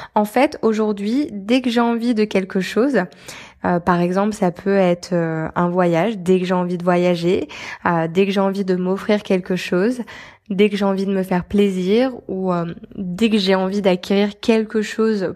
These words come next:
pour le développement de mon activité, bah, au lieu de me demander comment je fais pour économiser,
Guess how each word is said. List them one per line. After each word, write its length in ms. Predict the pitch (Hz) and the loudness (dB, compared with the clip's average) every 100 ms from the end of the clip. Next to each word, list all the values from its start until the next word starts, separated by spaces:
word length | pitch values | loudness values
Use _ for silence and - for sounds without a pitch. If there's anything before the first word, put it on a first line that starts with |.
| - | -2
pour 140 | 190 | 0
le 100 | 180 | 0
développement 520 | 175 202 202 196 202 | 2 2 2 0 -2
de 40 | 196 | 0
mon 120 | 185 | -2
activité, 680 | 170 - 185 180 202 240 - - - - | -2 -4 -4 -2 0 0 -2 -16 -16 -6
bah, 200 | 202 202 | 2 4
au 40 | 208 | 4
lieu 200 | 226 269 | 2 -2
de 220 | 220 208 | 0 0
me 220 | 208 208 | 0 0
demander 520 | 190 226 226 226 240 | 0 0 0 0 0
comment 440 | 240 - 240 240 247 | -2 0 0 2 0
je 160 | 220 | 0
fais 180 | 214 226 | 0 0
pour 260 | 226 196 190 - | 0 -4 -4 0
économiser, 880 | 233 220 226 208 208 202 190 220 | 0 2 0 2 2 2 2 2